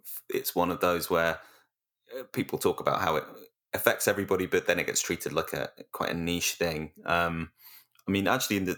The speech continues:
the second of those sessions, I was, I was in there with you, um, brought together Riche McKnight from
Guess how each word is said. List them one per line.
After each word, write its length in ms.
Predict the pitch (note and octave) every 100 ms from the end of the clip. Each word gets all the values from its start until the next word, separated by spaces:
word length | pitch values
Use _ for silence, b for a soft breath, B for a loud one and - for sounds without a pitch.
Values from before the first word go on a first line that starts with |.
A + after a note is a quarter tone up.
| -
the 200 | - -
second 400 | - A#2 - G2+
of 80 | F#2+
those 180 | F#2+ -
sessions, 340 | G2 - F2+
I 40 | F2+
was, 280 | F2 - -
I 20 |
was 140 | E2+ E2+
in 140 | F2
there 160 | E2+ E2
with 220 | F#2 -
you, 180 | F2 - _ _ _ _ _ -
um, 760 | D#2 D#2 D2+ D2 D2+ D2 C#2+ - _ _
brought 200 | - E2
together 520 | - F2 E2 E2 D#2+ C#2+
Riche 260 | F2+ F2+
McKnight 560 | F2 E2+ D#2+ F2 E2+ -
from 300 | - E2